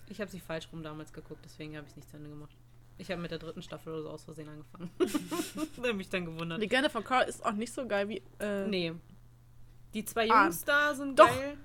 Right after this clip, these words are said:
Speaker 2: Hier ist der Böse.
Speaker 1: Müssen wir uns gleich mal angucken.
Speaker 2: Ja, kommt in, ähm,
Speaker 1: Begleitmaterial.
Speaker 2: Ja. Alles klar.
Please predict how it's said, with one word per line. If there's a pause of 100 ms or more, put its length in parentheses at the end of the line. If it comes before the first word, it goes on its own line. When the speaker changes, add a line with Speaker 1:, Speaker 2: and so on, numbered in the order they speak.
(160)
Speaker 2:
Hier
ist
der
Böse. (1900)
Speaker 1:
Müssen
wir
uns
gleich
mal
angucken. (460)
Speaker 2:
Ja,
kommt
in,
ähm, (100)
Speaker 1:
Begleitmaterial.
Speaker 2:
Ja. (2250)
Alles
klar.